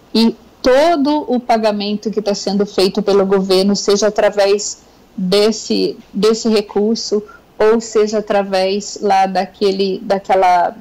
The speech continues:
daquele crédito pra, pra, pra pagar até dois salários mínimos, que também é uma opção, né,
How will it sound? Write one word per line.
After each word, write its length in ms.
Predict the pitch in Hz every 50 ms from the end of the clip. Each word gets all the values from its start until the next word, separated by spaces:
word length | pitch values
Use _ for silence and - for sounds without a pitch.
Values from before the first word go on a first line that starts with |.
| _ _ _ - _ _ _ _ -
daquele 320 | - 202 - - 208 208
crédito 880 | 202 - - - 220 214 220 226 226 202 196 - - - - 190 180 185 -
pra, 460 | - 196 190 185 180 180 175 165 180
pra, 400 | - - 196 190 185 180 175 170
pra 180 | - - 202 190
pagar 320 | - 190 185 185 190 190
até 200 | 190 - 226 214
dois 280 | 196 190 202 202 208 208
salários 540 | - - 196 196 196 196 190 196 190 185
mínimos, 420 | 185 190 202 208 202 202 196 - -
que 120 | - 214
também 420 | 202 - 202 196 196 196 196 202 196
é 60 | 190
uma 180 | 190 185 190
opção, 560 | 196 190 - - - - 214 190 185 180 180 190
né, 320 | - - 202 214 220 214